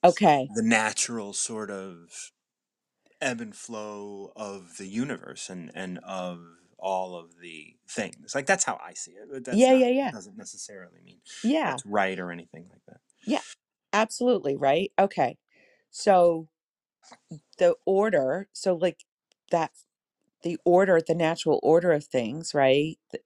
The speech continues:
Speaker 1: like, if you're in the Tao, food,
Speaker 2: Shelter,
Speaker 1: shelter
Speaker 2: food, water, right.
Speaker 1: is, is a priority, right?
Speaker 2: Right.
Speaker 1: That means it's, like, it's given. That, 'cause that's a natural order.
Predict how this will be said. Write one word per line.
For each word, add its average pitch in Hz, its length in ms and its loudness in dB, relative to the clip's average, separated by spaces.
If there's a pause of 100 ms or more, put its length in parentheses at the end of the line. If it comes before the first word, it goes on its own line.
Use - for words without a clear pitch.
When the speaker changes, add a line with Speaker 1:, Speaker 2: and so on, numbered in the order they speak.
Speaker 1:
like, 139 320 4
if 151 220 2
you're 139 320 4 (100)
in 151 160 0
the 135 100 2
Tao, 139 640 2 (1200)
food, 165 460 6 (460)
Speaker 2:
Shelter, 147 460 6
Speaker 1:
shelter - 20 -4
Speaker 2:
food, 104 360 -4
water, 85 480 -4
right. 101 260 -6 (380)
Speaker 1:
is, - 340 0 (100)
is 160 200 6
a 151 60 -2
priority, 143 760 2 (220)
right? 143 360 0
Speaker 2:
Right. 156 120 -8
Speaker 1:
That 160 200 4
means 165 360 -2
it's, - 180 -6
like, 151 180 4 (160)
it's - 160 -4
given. 135 560 0 (200)
That, 143 180 2
'cause - 200 -2 (520)
that's 165 400 2
a 165 60 0
natural 147 640 -2
order. 127 520 0